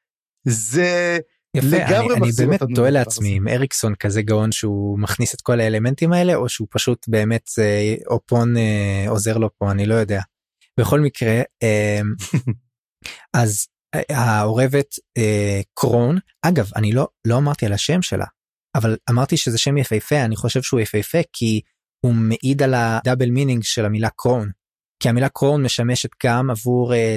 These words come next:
Speaker 2: תיאור של נשים, אה, זקנות ומכשפתיות, נכון? אבל קרון זו גם המ-,
Speaker 1: זקנה בלה כזאת.
Speaker 2: זקנה בלה, אבל המקור של המילה קרון לתיאור נשים כאלה, הוא בא מה-, מעופות דורסים.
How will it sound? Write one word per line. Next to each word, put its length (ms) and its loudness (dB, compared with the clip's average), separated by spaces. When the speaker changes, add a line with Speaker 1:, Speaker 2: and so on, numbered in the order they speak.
Speaker 2:
תיאור 220 -2
של 140 -2
נשים, 500 0
אה, 300 0
זקנות 560 0
ומכשפתיות, 1000 0
נכון? 280 0
אבל 280 0
קרון 420 2
זו 200 -2
גם 200 2
המ-, 60 2
Speaker 1:
זקנה 400 2
בלה 360 2
כזאת. 260 0
Speaker 2:
זקנה 140 2
בלה, 320 0
אבל 360 0
המקור 560 0
של 180 -2
המילה 280 0
קרון 400 0
לתיאור 400 -2
נשים 320 -2
כאלה, 360 0
הוא 100 0
בא 220 2
מה-, 200 2
מעופות 520 -2
דורסים. 420 0